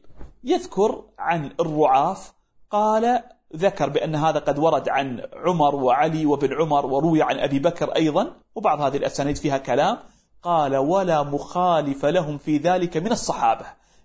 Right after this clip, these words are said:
إلا المسور ابن مخ-، ابن مخرمة وحده". وذكر ابن عبد البر عن الإمام مالك أنه قال: "ولولا خلاف من مضى لكان أحب إلي للراعف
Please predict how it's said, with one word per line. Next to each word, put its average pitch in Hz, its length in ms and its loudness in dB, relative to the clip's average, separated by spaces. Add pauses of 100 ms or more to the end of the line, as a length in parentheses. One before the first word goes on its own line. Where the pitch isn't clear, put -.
(140)
إلا 180 320 0
المسور 165 640 -2
ابن 160 200 0
مخ-، 185 340 -2
ابن 165 160 -2
مخرمة 233 360 2
وحده". - 360 0 (560)
وذكر 254 480 2
ابن 214 160 0
عبد 190 180 -2
البر 180 220 2
عن 196 140 0
الإمام 185 380 -2
مالك 175 380 2
أنه 170 380 0
قال: 226 500 -2 (400)
"ولولا 247 1120 2 (360)
خلاف 240 680 0
من 214 240 0
مضى 143 440 2 (360)
لكان 170 600 2
أحب 170 720 -2
إلي 202 400 0
للراعف 190 720 0